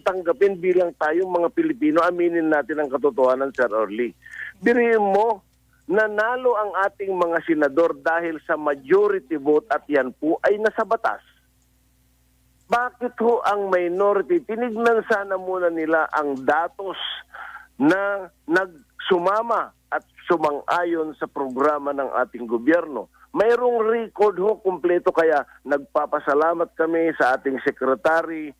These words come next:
Bautista na isubmit na niya ang records na kumpleto sa Senado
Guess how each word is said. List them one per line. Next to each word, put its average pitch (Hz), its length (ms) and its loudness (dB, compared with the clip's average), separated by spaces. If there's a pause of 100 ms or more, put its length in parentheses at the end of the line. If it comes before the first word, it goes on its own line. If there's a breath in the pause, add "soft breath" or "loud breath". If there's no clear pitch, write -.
(200 loud breath)
Bautista 185 880 -2 (320 loud breath)
na 151 80 4
isubmit 165 720 -4
na 190 160 -2
niya 208 200 2 (680)
ang 170 320 0
records 185 640 0
na 165 160 -2
kumpleto 185 960 0
sa 151 240 -4
Senado 151 720 0